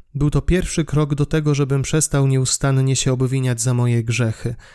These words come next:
a miałem tendencję do skrupulanstwa i bałem się, że Pan nigdy mi nie przebaczy moich błędów. Bóg mówi tak: „Chodźcie i spór ze mną wiedźcie”, mówi Pan. „Choćby wasze grzechy były jak szkarłat,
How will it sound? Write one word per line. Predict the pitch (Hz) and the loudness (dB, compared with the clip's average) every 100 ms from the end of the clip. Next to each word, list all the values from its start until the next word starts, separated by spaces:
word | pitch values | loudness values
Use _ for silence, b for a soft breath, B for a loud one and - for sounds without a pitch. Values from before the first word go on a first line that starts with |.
| B B - | B B -4
a | 139 | 0
miałem | 143 139 135 | 2 2 2
tendencję | 139 139 151 139 123 | 0 2 2 2 0
do | 123 | -2
skrupulanstwa | - 127 135 131 135 - - 123 | -2 -2 0 2 2 -2 -2 -2
i | |
bałem | 120 139 143 135 | 2 2 2 2
się, | 131 | 0
że | 127 | 0
Pan | 127 123 127 | 0 0 0
nigdy | 139 123 127 | 0 -2 -2
mi | 131 | 0
nie | 127 | -2
przebaczy | - 127 127 - 127 | -2 -2 -2 -2 0
moich | 123 117 113 | 0 0 0
błędów. | 113 101 104 - - - _ - | -2 -2 -4 -10 -16 -20 _ -4
Bóg | 160 185 | -2 0
mówi | 165 160 156 | 0 2 0
tak: | 127 104 - - - _ _ - | -2 -4 -10 -20 -20 _ _ -10
„Chodźcie | - 156 - - 156 180 - b b _ _ | 0 0 0 -2 0 0 -4 b b _ _
i | 180 | 0
spór | - - 160 139 | 0 0 0 0
ze | 127 | 0
mną | 123 120 113 | 2 2 2
wiedźcie”, | 110 95 - - 120 _ _ _ _ 131 | 0 -2 -8 -10 -14 _ _ _ _ -2
mówi | 127 113 | 0 0
Pan. | - 95 104 123 _ _ _ | -2 -4 -4 -16 _ _ _
„Choćby | - 151 135 143 | -4 -2 0 0
wasze | 156 - 170 | 0 0 0
grzechy | 131 123 170 - 139 | 0 0 0 0 0
były | 131 127 | 2 2
jak | 143 - | 2 -2
szkarłat, | - - 120 110 107 120 - | -6 -2 0 0 -2 -4 -8